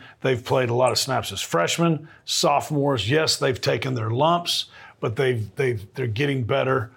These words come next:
and now they're juniors, and I just feel like this is the year. They got a lot of pieces put together. They got a quarterback that I think you can, uh, uh,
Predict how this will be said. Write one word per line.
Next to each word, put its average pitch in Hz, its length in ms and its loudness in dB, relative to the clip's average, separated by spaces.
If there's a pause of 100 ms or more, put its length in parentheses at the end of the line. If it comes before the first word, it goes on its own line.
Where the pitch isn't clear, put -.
(200)
and 113 140 -4
now 127 180 2
they're 117 140 -2
juniors, 123 640 0
and 113 120 -6
I 123 120 0
just 117 200 -4
feel 123 220 -2
like 110 220 -2
this 113 200 -2
is 113 160 -2
the 113 140 -4
year. 113 260 -2
They 113 120 -4
got 110 160 -4
a 101 40 -4
lot 107 200 -2
of 107 100 -6
pieces 110 320 -6
put 131 220 -8
together. 117 400 -6 (340)
They 127 120 -6
got 120 160 0
a 104 40 -4
quarterback 123 680 0
that 110 100 -6
I 104 80 -6
think 120 280 -8
you 120 80 -8
can, 107 320 -12 (580)
uh, 107 340 -12 (100)
uh, 101 320 -10